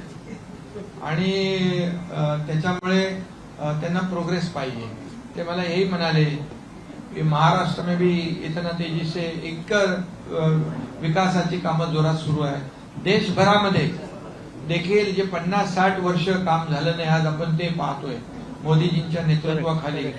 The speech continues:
तेही मला ते म्हणाले आणि याच्यामुळे ते इम्प्रेस होऊन डेव्हलपमेंटच्या मुद्द्यावर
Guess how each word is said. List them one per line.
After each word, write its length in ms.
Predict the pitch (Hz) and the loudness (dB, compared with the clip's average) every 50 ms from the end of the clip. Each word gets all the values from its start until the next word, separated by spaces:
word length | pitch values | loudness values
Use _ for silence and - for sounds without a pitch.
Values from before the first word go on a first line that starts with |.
| - - 143 131 127 120 - | -6 -6 -6 -6 -8 -8 -4
तेही 180 | - 190 196 190 | 0 0 2 2
मला 180 | 190 185 180 | 2 0 0
ते 140 | 175 175 175 | 0 0 0
म्हणाले 560 | 160 156 147 147 147 143 139 135 - - - - - - - - - | 0 0 0 0 0 -2 -2 -4 -4 -6 -8 -12 -14 -16 -14 -10 -6
आणि 140 | 202 208 | -4 -2
याच्यामुळे 380 | 202 190 190 220 220 233 233 233 | -2 0 0 0 2 2 2 2
ते 160 | 233 240 226 | 2 2 0
इम्प्रेस 520 | 214 202 190 190 190 220 233 233 208 175 185 | 0 0 -2 -2 -2 0 0 0 0 0 0
होऊन 300 | 202 202 202 185 165 165 | 0 0 0 0 2 4
डेव्हलपमेंटच्या 800 | 170 190 196 - 233 240 - - 226 196 170 160 - - 190 190 | 6 6 6 6 4 2 2 2 2 4 4 2 2 2 0 0
मुद्द्यावर 540 | 175 175 170 151 - 175 170 160 151 127 | 0 0 0 2 4 4 4 6 4 2